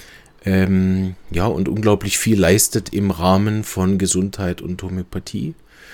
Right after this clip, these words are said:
Auch wenn sie, wie ich, ne, äh, ihren individuellen Stil hat, ne, und der muss auch nicht jedem gefallen. Aber ich finde das, was sie sagt, wenn man sich darauf einlässt,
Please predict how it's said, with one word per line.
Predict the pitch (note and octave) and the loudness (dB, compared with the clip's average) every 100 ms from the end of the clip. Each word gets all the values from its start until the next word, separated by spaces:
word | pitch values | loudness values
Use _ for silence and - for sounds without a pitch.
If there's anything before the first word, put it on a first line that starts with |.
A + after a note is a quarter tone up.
| - - - | -20 -8 -2
Auch | G2 G#2+ | 2 4
wenn | G#2+ | 4
sie, | A#2 C3 C3+ C3+ - _ - | 4 2 0 -2 -8 _ -14
wie | - G#2+ - | -4 -4 -2
ich, | C3+ - - - | -2 -4 -6 -12
ne, | - B2 _ _ - - - - | -12 -12 _ _ -20 -20 -20 -18
äh, | - G2 F#2+ F#2+ - - - A#2 - - | -8 -4 -4 -6 -8 -14 -20 -16 -18 -6
ihren | G#2+ - G#2 | 0 2 0
individuellen | - A2+ B2+ G#2+ F#2+ D2 F#2+ G#2 | 0 0 0 0 -2 0 0 0
Stil | - - A2+ C3 D3+ - G2+ | -2 -2 -2 2 2 0 -6
hat, | C3 E3+ - - | -4 -4 -6 -12
ne, | - | -12
und | C#3 D3 G2 G#2 | -12 -10 -6 0
der | G2 | 2
muss | F#2+ G#2 A#2 | 2 0 -2
auch | - G#2 | -4 -6
nicht | G2 | -2
jedem | G2+ F#2 | 0 0
gefallen. | F2+ - F#2 C#3+ D3+ - - - - - - | -2 -2 -2 -2 -4 -10 -20 -20 -20 -20 -12
Aber | - G2 | -2 -2
ich | |
finde | - A#2 A2 | 0 0 2
das, | G#2+ G#2+ - | 2 0 0
was | A2 | 0
sie | A#2 | 2
sagt, | F#2+ F2+ G2 B2 - - - - | 2 2 2 0 -6 -16 -16 -8
wenn | G2 | -2
man | G#2 | 0
sich | G2+ - | -2 -2
darauf | G2 F#2 - | -4 -4 -4
einlässt, | F#2 G2 G2 - - | -2 -2 -2 -2 -6